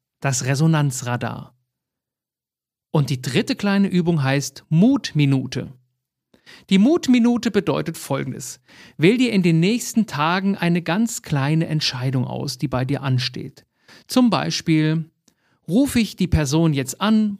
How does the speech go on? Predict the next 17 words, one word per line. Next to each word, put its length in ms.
oder 180
nicht? 380
Oder 600
wenn 140
du 100
irgendwo 240
bist, 400
bleibe 300
ich 100
noch 140
da 500
oder 300
gehe 260
ich 300
schon 120
nach 140
Hause? 420